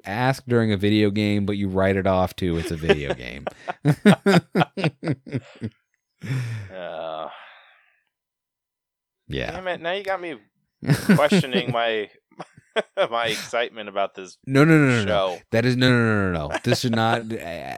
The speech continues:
Speaker 1: I don't think this should question the excitement for the show, 'cause the show looks amazing. I saw the preview or the trailer for it. It looks amazing. I just wonder how far they can take that until it's like, uh,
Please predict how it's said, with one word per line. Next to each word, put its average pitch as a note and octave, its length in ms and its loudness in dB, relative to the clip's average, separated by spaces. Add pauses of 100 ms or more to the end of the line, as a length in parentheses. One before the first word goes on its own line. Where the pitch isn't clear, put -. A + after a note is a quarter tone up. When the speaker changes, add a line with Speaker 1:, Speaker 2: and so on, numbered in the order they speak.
Speaker 1:
I A2 140 -4
don't B2 180 -4
think B2 140 -2
this A2 120 -4
should G2+ 180 -6
question G#2+ 440 -4
the G2+ 100 0
excitement G2+ 520 -4
for F#2+ 240 0
the G#2 60 -2
show, G#2+ 200 -2
'cause G2+ 120 -4
the F2+ 60 -4
show G#2+ 220 0
looks F#2+ 160 -2
amazing. F2 540 -6
I D#2+ 80 -10
saw F#2 220 -4
the F2 100 -6
preview F2 440 -6
or F2+ 140 -6
the E2+ 120 -8
trailer F2 340 -8
for F2+ 240 -10
it. F2 120 -12 (380)
It - 60 -6
looks F#2+ 220 0
amazing. F#2 580 0
I G2 100 0
just G2 180 0
wonder F2+ 220 0
how E2 160 0
far D#2+ 640 0 (340)
they F2 120 0
can E2 160 -6
take E2+ 320 -4
that D2+ 400 -2
until E2 400 -4
it's - 180 -8
like, D2+ 400 -6
uh, D2+ 840 -4